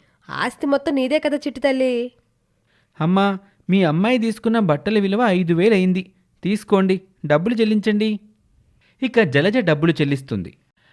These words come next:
Speaker 2: ఆ తర్వాత కాసేపటికి పావని తన బట్టల్ని తీసుకుని యజమాని దగ్గరికి వస్తుంది.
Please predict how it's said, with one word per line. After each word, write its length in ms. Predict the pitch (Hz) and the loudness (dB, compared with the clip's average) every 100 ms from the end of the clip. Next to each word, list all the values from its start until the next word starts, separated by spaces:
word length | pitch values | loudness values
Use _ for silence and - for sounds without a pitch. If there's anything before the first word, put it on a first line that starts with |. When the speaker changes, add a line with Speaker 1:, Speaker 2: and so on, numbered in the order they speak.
| _ - | _ 0
Speaker 2:
ఆ 100 | 208 | 0
తర్వాత 400 | 202 214 277 285 | 2 0 0 0
కాసేపటికి 840 | 233 185 202 196 196 185 180 180 - _ _ 117 | -2 0 0 -2 -2 -2 -2 -4 -10 _ _ -2
పావని 320 | 123 175 220 | 0 2 0
తన 220 | 190 165 | 2 2
బట్టల్ని 420 | 127 123 175 170 | 0 0 0 0
తీసుకుని 540 | 139 135 135 160 226 247 | -2 -4 -2 -2 -2 -2
యజమాని 360 | 165 151 151 131 | -2 0 0 0
దగ్గరికి 340 | 110 113 165 | -2 -4 -4
వస్తుంది. 420 | 156 - 113 90 | -6 -4 -8 -8